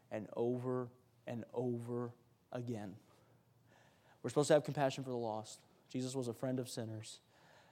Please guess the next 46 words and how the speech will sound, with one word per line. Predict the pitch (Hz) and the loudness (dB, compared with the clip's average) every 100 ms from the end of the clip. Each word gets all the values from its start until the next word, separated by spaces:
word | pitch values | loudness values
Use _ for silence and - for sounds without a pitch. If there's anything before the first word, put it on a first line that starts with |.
| - - | -20 -2
Here's | 131 123 | 0 2
the | 135 | 4
amazing | 131 127 127 | 4 4 0
thing, | 117 113 110 110 - - _ _ - - | -2 -4 -4 -6 -12 -20 _ _ -20 -10
is | 117 | -6
he's | 120 | -4
called | - 123 123 | 4 6 6
us | 123 | 4
to | - 113 | 0 -8
spread | - 123 120 120 | -2 0 0 -2
the | 123 | -4
good | 117 113 | -2 -2
news | 110 117 123 123 123 - | 0 -2 -2 -4 -8 -10
of | 113 | -8
his | 117 - | -6 -6
son, | 110 110 123 131 _ _ _ - - _ _ _ _ | -4 -4 -6 -10 _ _ _ -20 -20 _ _ _ _
but | - | -2
that | 120 110 | 0 0
takes | - 113 - - | 2 -2 0 -2
a | 113 | -2
love | 113 117 120 120 135 - | 2 4 4 0 -8 -6
for | 117 | -8
people | - 123 117 113 | -4 -6 -2 -2
that | 113 107 | -2 -4
is | 107 - | -4 -4
unnatural | 120 123 117 113 - 110 107 107 - _ | -2 -2 -4 -6 -6 -6 -6 -10 -20 _
to | - | 0
all | 104 107 | 2 2
of | - | 0
us. | - - - - _ _ _ _ _ _ _ _ _ _ | -6 -8 -14 -18 _ _ _ _ _ _ _ _ _ _
I | 131 | -4
struggle | 131 151 147 131 | 4 6 8 6
with | 123 127 | 2 0
it. | 117 - - _ _ _ _ _ - - - - - - - | -4 -6 -20 _ _ _ _ _ -20 -20 -20 -20 -20 -16 -4
There's | 123 | -2
t-shirts | - 143 156 143 | 2 2 6 4
and | 143 | 4
hats | 139 143 131 - | 4 6 6 2
in | 127 | 2
Texas | 143 131 135 120 | 2 2 0 -2
that | 117 | -2
say, | - 113 | 0 0
"Don't | 123 127 | 2 0
California | 147 139 135 139 139 135 | 4 4 6 4 2 4
my | 131 | 2
Texas." | 127 127 113 117 107 - | 2 -2 -2 -6 -8 -10